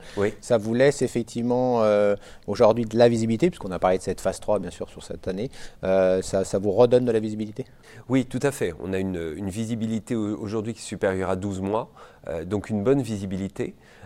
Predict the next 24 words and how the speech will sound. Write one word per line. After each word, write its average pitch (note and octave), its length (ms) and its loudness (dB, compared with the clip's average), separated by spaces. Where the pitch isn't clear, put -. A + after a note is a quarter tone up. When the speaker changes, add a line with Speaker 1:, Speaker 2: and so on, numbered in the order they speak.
Speaker 1:
Euh, F2+ 540 -4
ça A#2+ 160 2
nous A2+ 100 2
permet, A2+ 520 2
euh, E2+ 140 -2
effectivement A2+ 500 -6
d'investir G#2 540 -4
dans F#2 140 -4
notre F#2+ 160 -8
programme G2+ 560 -4
et F#2+ 200 -8
de, E2+ 360 -8
et, C#2 80 -10
et, F#2+ 560 -10
et - 20 -12
de - 80 -16
faire G2+ 200 -4
avancer G2 340 -2
de G#2 40 -2
manière F#2+ 300 -2
très - 160 -6
dynamique G2+ 540 -4
notre, G#2 380 -4
euh, E2+ 140 0